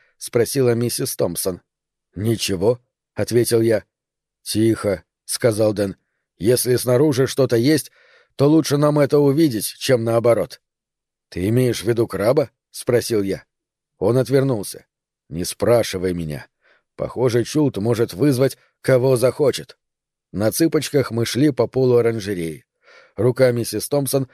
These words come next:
сжала моё запястье так, что её ногти больно впились в мою кожу,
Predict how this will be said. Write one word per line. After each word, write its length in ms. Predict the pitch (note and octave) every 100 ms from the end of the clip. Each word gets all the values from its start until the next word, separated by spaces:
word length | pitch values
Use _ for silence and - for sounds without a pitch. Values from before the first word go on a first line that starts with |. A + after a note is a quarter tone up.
| - _
сжала 420 | - F#2+ C#3+ C#3 B2+
моё 240 | B2+ B2
запястье 540 | A2 B2 C#3 A#2 - G#2+
так, 220 | C#3+ - _ _
что 220 | - - B2
её 160 | C3
ногти 340 | D3+ D#3+ - A2
больно 420 | B2+ D3 C3 B2
впились 420 | - B2 D3 C3
в 40 |
мою 220 | A#2+ C#3 B2
кожу, 380 | C3+ F#2+ E2